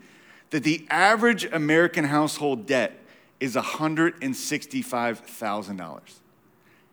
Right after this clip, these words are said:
That doesn't include mortgages. A hundred and si-, I was like, "This isn't right." I, I, like, I kept looking at different websites. I'm like, "Seriously?"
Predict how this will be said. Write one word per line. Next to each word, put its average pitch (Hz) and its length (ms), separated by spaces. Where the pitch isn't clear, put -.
That 147 380
doesn't 165 420
include 131 440
mortgages. 98 680
A 202 120
hundred 220 720
and 170 180
si-, - 260
I 175 160
was 208 180
like, 175 220
"This 185 200
isn't 113 240
right." 87 220
I, 151 120
I, 147 120
like, 156 320
I - 20
kept 165 240
looking 170 160
at 160 40
different 139 220
websites. 139 360
I'm 135 80
like, 123 160
"Seriously?" 220 480